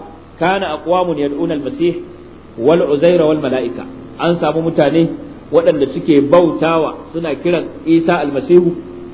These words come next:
suna kiran Uzairu, suna kiran mala'iku a matsayin su zo su tallafa musu, a matsayin su yi musu jagora, wato su zama tsari tsakanin su da Ubangiji. Fa qala ta'ala, sai Ubangiji ya saukar da wannan aya, ce, "Ha'ula'i allazina tad'unahum," waɗannan da kuke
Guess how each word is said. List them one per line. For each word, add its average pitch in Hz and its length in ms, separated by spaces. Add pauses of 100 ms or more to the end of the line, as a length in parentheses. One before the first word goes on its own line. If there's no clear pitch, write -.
suna 165 320
kiran 170 240
Uzairu, 165 640 (280)
suna 190 200
kiran 185 240
mala'iku 143 560
a 139 80
matsayin 170 400
su 135 80
zo 165 160
su - 80
tallafa 156 400
musu, 143 240
a 123 80
matsayin 165 320
su 151 80
yi 156 40
musu 170 200
jagora, 147 400 (640)
wato 143 320
su 139 80
zama 170 240
tsari 175 320
tsakanin 151 340
su 143 80
da 117 80
Ubangiji. 123 460 (1040)
Fa 110 80
qala 175 240
ta'ala, 160 400
sai 165 80
Ubangiji 147 400
ya 143 80
saukar 160 320
da 143 80
wannan 147 220
aya, 139 260
ce, 143 40
"Ha'ula'i 165 440
allazina 147 320
tad'unahum," 120 560
waɗannan 180 480
da 139 80
kuke 135 260